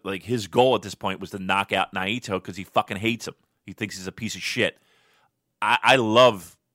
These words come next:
again, the thing that connects me most about a lot of pro wrestlers is the realness of them, the, the, the fact that they're real human beings with real emotions that people can relate to,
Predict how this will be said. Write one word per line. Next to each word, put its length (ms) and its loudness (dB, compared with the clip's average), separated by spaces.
again, 420 -2
the 100 -8
thing 220 -4
that 120 -6
connects 380 -6
me 120 -6
most 340 -2
about 400 -2
a 100 0
lot 240 2
of 100 -6
pro 220 0
wrestlers 680 -4
is 340 -8
the 100 -4
realness 720 -2
of 200 0
them, 280 -12
the, 160 -16
the, 120 -8
the 100 -16
fact 220 -6
that 80 -10
they're 100 -6
real 320 -6
human 380 -8
beings 340 -6
with 180 -12
real 400 -2
emotions 520 -2
that 140 -6
people 260 -8
can 180 -12
relate 300 -4
to, 180 -6